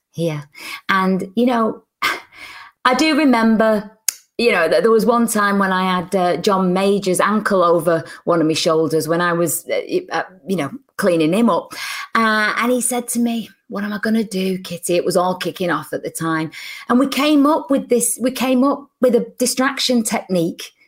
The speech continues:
It was salmonella. And we all know how that went, don't we? Now, some of the, some of the, um, some of the sec-, Secret Service, some of the secret, s-,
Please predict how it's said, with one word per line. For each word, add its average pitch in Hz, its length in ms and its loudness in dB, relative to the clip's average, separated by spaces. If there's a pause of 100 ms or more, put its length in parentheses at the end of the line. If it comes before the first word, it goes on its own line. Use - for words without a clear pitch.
(200)
It - 140 4
was 233 160 0
salmonella. 240 720 2 (320)
And 233 280 2 (160)
we 247 140 4
all 262 200 4
know 247 180 4
how 233 200 2
that 240 220 -2
went, 170 380 0
don't 208 240 0
we? 180 160 2
Now, 202 160 0
some 277 260 2
of 247 160 2
the, 269 260 0 (500)
some 262 220 0
of 247 140 -2
the, 254 380 2
um, 185 520 -2 (160)
some 233 220 -2
of 233 100 -2
the 226 220 0 (100)
sec-, - 220 -4 (180)
Secret 220 380 -4
Service, 180 640 0
some 196 140 -2
of 185 60 -2
the 202 260 -2
secret, 208 440 -2
s-, - 260 -8